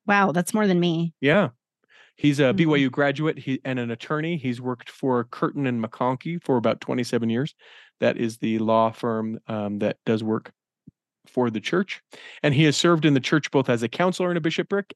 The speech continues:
Speaker 2: and as a bishop, an elders quorum president, a high counselor, and a stake president.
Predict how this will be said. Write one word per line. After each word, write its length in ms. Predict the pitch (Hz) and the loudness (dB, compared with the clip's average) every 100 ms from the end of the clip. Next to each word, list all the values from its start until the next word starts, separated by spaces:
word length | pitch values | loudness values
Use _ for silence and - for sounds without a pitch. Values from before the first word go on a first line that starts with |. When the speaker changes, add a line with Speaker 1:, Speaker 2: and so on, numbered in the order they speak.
| - | -4
Speaker 2:
and 240 | 180 214 | -2 0
as 120 | 196 | -2
a 40 | 147 | -2
bishop, 380 | 117 - 151 - _ - - | -4 -4 -6 -8 _ -14 -8
an 120 | 143 | -2
elders 320 | 226 240 196 | 2 4 2
quorum 220 | - 143 | 0 -2
president, 360 | 120 127 127 131 | 0 -2 -2 -6
a 80 | - | -8
high 260 | 123 - 185 | -8 -2 -2
counselor, 540 | 175 123 120 127 123 - | -2 -6 -6 -4 -4 -4
and 400 | 123 120 120 120 | -2 0 -2 -4
a 180 | - 110 | -4 -4
stake 400 | - - 120 - | -4 -4 -4 -4
president. 400 | - 113 113 - | -4 -2 -4 -6